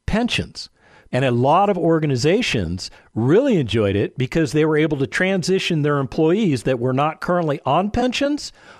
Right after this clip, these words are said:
over to a four oh one K type of product. And what that did for the organization is it took the burden of paying for that pension off of the organization and it put the burden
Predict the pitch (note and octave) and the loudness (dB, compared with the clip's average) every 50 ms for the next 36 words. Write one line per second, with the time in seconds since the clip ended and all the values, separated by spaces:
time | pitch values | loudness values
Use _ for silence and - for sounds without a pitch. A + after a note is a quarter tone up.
0 | - _ - - E3+ F3 F#3 F#3 F3 - - E3+ D#3 D3+ D3+ C#3+ - - D#3+ E3 | -16 _ 0 0 2 2 2 0 -2 -2 0 2 2 2 0 0 -2 0 0 2
1 | E3 D#3 C#3+ C#3+ C#3+ C#3 C3+ B2+ - - C#3 C3 B2 B2 B2 B2 - - - - | 2 2 2 2 0 0 -2 -2 -2 -2 0 2 2 2 0 -2 -4 -10 -20 -20
2 | _ - - C#3 C3 B2 A#2+ - - - A#2 G#2+ - - - - G3 A3+ G3+ B2 | _ -6 -2 -2 0 0 -2 -4 -4 -4 -6 -4 -6 -6 -2 0 0 2 2 2
3 | G#2 G2+ - - - - - - - _ - B2 B2+ A#2+ A#2 C3 D3+ D3+ - C3+ | 0 -2 -2 -6 -14 -20 -20 -20 -10 _ -2 -2 0 0 0 0 0 0 0 -2
4 | C3 B2 A#2 D3 D3 - - C3 B2 A#2+ B2 B2 B2 A2+ B2+ A2 G2+ A2 C#3+ E3+ | -2 0 0 -2 -2 -2 -2 -2 0 0 0 0 0 0 -2 -2 0 0 2 2
5 | F#3+ D#3 - A#2+ A2+ G2+ F#2+ B2 B2 - - D#3+ D#3+ _ B2+ A2 - - C3 C#3+ | 0 0 -2 -2 -2 -2 -2 -4 -4 -4 -4 -4 -4 _ -6 -8 -4 -2 0 0
6 | E3 F#3+ G#3 C#3 G#2+ G2 F#2+ G#2+ G#2+ - - - - - - A#2 G#2 - - - | 2 0 0 0 -2 -2 -2 -4 -4 -8 -14 -20 -8 -4 -2 -2 -2 -2 -4 -2
7 | D#3+ E3 E3 D#3+ D3+ D3 C3 - - D3 C#3 C#3 C3+ B2 A2+ A2 - - - - | 0 0 0 0 0 -2 -4 -2 -2 0 0 2 2 2 0 0 -2 -2 -2 -2
8 | E3 F#3 F#3 - G#3+ G#3+ A3 - - - - - _ _ - D3 D#3+ D#3+ - - | -2 -2 -2 -2 -2 -2 -2 -4 -6 -12 -20 -20 _ _ 0 2 2 2 0 0
9 | D#3 C#3 C3 C#3 D3 D3+ C3+ B2+ B2+ A#2 A2 C3+ E3 F#3+ F#3+ - - A#2+ A2+ A2+ | 0 0 2 2 2 2 2 0 0 0 0 2 2 2 0 0 -2 -2 -2 -2
10 | - - D#3+ - - B2 G2 - - D#3 F3+ G3 F#3 D3 B2 A#2+ A2 A#2 | 0 -2 -2 -2 -2 -6 -6 -2 0 2 2 2 2 0 0 0 0 -2